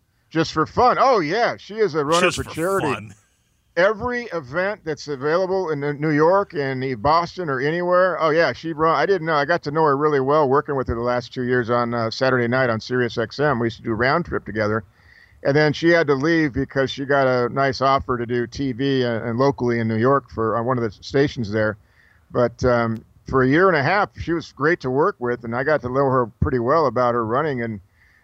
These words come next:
Speaker 1: and she would tell me a lot about, as I would talk to her in the breaks about that. "How do you, how do you learn to run a marathon?" She goes, "You gotta run a lot of half marathons first." And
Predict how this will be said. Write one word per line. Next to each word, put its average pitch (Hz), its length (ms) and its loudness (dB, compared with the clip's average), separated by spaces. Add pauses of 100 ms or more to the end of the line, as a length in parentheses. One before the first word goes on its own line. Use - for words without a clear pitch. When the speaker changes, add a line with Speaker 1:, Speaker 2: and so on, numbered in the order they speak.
Speaker 1:
and 131 220 -4
she 160 140 -2
would 165 140 2
tell 185 220 2
me 170 80 4
a 135 80 4
lot 127 180 2
about, 120 160 -4
as 123 100 -6
I 143 60 2
would 143 140 2
talk 143 260 0
to 139 80 -4
her 143 60 0
in 131 60 -4
the 120 60 -4
breaks 139 360 -2
about 117 320 -2
that. 123 180 -2
"How 139 160 -2
do 214 60 -4
you, 131 280 0
how 131 140 -8
do 208 60 -2
you 170 80 2
learn 143 260 2
to 117 100 0 (140)
run 143 220 2
a 117 40 0
marathon?" 117 640 0
She 127 140 -12
goes, 120 180 -2
"You 120 60 -4
gotta 147 180 2
run 143 200 2
a 131 60 0
lot 135 200 2
of 120 60 -2
half 165 240 -2
marathons 117 1000 -4
first." 151 400 2
And 113 180 -4